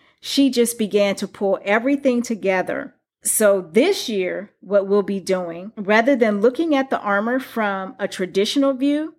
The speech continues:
that those of us who are familiar with the armor are used to, we'll actually use an article of clothing as a visual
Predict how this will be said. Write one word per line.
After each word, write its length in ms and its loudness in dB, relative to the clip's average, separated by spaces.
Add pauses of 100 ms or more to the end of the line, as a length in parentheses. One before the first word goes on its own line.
(220)
that 580 0
those 320 2
of 160 2
us 160 0
who 100 2
are 120 0
familiar 600 0
with 200 0
the 80 0
armor 320 0
are 160 0
used 380 -2
to, 340 -2 (240)
we'll 260 2
actually 480 2
use 540 0
an 240 -6
article 420 2
of 140 -4
clothing 600 -2
as 200 -2
a 80 2
visual 480 0